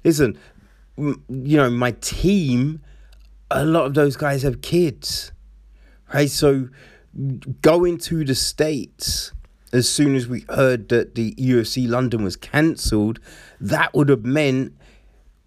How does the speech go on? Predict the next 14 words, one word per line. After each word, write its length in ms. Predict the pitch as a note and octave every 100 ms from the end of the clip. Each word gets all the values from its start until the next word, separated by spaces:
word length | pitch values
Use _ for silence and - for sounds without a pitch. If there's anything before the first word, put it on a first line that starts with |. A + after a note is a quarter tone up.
| _
we 220 | D3 D3+
could 400 | C3+ - - E3+
have 120 | D3+
got 160 | - C#3
stranded. 800 | - - C3 C3 A#2 - - - - - - - - - - - - -
And 440 | C3+ C3 C3 B2+ - _ -
with 300 | C#3+ C3+ B2+
everyone 340 | C#3+ D3+ D3+ C#3
with 140 | C3
their 140 | A#2 A2
kids, 520 | - D#3+ D3 A#2+ - - - -
that's 300 | D3+ D3 -
a 80 | B2
tough, 600 | - - C3+ - -